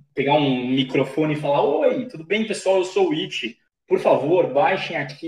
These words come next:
e usem o, usem o nosso aplicativo, porque o nosso aplicativo é muito legal."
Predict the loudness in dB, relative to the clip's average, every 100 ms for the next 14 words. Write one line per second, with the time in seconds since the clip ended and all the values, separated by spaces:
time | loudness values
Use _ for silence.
0 | -4 0 0 0 -2 -2 -2 -2 -2 0
1 | 0 0 -2 -6 -6 -8 -6 -6 -6 -6
2 | -6 -4 -4 -2 0 0 0 -2